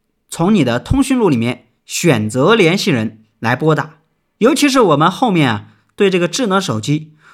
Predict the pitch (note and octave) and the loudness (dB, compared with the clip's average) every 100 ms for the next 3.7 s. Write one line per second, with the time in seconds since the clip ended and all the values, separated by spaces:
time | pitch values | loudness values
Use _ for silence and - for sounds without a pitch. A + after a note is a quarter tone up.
0 | _ - - D#3+ D#4+ C4 F3+ A#2+ A#2 - | _ -6 0 2 2 2 2 0 -2 -2
1 | A#3+ - _ _ _ _ - B3 G3+ B2+ | -2 -4 _ _ _ _ -2 2 2 2
2 | B2+ G3 E3+ - - _ _ _ - C#3+ | 2 2 0 -2 -14 _ _ _ -8 -4
3 | A#2 C3 E3 G#3 D3+ - | -2 -2 0 0 0 -4